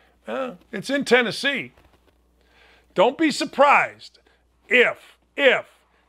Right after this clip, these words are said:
Chattanooga's coach Lamont Paris doesn't at least have a lot of conversation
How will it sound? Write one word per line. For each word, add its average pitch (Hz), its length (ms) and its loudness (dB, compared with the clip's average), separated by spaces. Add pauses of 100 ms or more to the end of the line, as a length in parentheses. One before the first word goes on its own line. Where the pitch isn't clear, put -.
Chattanooga's 269 800 -2
coach 226 340 -2
Lamont 214 380 -2
Paris 208 320 -2
doesn't 247 500 -2
at 220 220 0
least 220 400 -8
have 196 340 0
a 175 140 -4
lot 185 440 0
of 214 200 -6
conversation 202 1200 -4